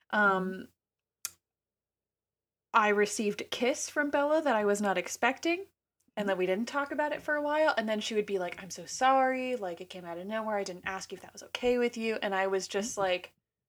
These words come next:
Speaker 1: "I am not upset." And in my mind,
Speaker 2: <laughs>
Speaker 1: I was like, "I am telling you that I would like for you to kiss me again." But
Speaker 2: Yeah.
Speaker 1: she was like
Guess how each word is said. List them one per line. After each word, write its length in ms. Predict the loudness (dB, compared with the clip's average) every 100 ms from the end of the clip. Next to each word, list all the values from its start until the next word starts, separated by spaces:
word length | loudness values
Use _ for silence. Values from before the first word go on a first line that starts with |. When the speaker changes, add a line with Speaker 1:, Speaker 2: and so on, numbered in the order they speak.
| _ _ _ 0
Speaker 1:
"I 200 | 0 0
am 200 | -2 0
not 240 | 2 2
upset." 540 | 0 -2 0 0 -2 _ _ _ _ _ _ _ -2 6
And 240 | 8 8
in 260 | 6 4 6
my 260 | 8 8 8
mind, 380 | 8 8 6 4
Speaker 2:
<laughs> 40 |
Speaker 1:
I 160 | 2 4
was 220 | 2 4
like, 180 | 4 6 6
"I 120 | 6
am 140 | 6
telling 320 | 6 6 6 6
you 100 | 6
that 120 | 4
I 80 | 2
would 120 | 2
like 180 | 0 0
for 100 | -6
you 100 | -6
to 60 |
kiss 240 | -4 -4 -4
me 100 | -8
again." 220 | -8 -12 -12 -14 0 6
But 160 | 6
Speaker 2:
Yeah. 60 | 6
Speaker 1:
she 180 | 4 4
was 180 | 2 2
like 340 | 2 0